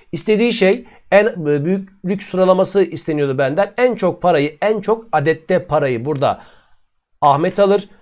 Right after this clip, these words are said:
Sonrasında P C, en az parayı ise, en az adette parayı ise P B alır. B, C, A olması lazım. Yani cevap D şıkkı gelir kardeşim. Devam ediyorum. L Y S iki bin on üç.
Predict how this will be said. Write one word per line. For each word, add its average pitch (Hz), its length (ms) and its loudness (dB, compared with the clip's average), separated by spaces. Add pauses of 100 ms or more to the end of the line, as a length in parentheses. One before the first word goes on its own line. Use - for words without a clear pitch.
Sonrasında 151 1080 0
P 127 400 -2
C, 180 360 0 (300)
en 202 300 4
az 135 260 0
parayı 165 400 2
ise, 190 300 -6
en 143 160 0
az 165 220 -2
adette 147 360 -4
parayı 151 360 0
ise 208 280 -6
P 117 320 -4
B 101 140 -4
alır. 90 260 -10 (340)
B, 123 440 2
C, 175 420 2
A 156 260 6
olması 117 480 -4
lazım. 123 400 -2
Yani 104 240 -6
cevap 143 460 -2
D 123 140 -2
şıkkı - 240 -16
gelir 104 260 -10
kardeşim. 85 420 -16 (1080)
Devam 226 300 6
ediyorum. 170 420 -2 (1200)
L 160 60 0
Y 226 280 6
S 240 240 -2
iki 196 280 -6
bin 233 220 -2
on 214 140 4
üç. - 320 -6